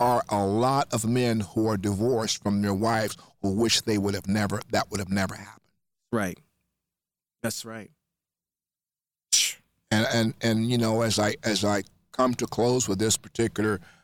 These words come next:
Speaker 1: podcast tonight, when the Most High gives you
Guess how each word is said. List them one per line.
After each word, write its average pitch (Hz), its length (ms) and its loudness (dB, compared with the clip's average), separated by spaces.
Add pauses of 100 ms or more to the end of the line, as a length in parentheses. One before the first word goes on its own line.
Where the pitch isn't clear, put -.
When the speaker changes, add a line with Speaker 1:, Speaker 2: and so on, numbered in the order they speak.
(220)
Speaker 1:
podcast 110 580 0
tonight, 104 360 0 (1900)
when 202 380 2
the 180 80 2
Most 143 500 2
High 123 380 2
gives 123 560 0
you 135 180 2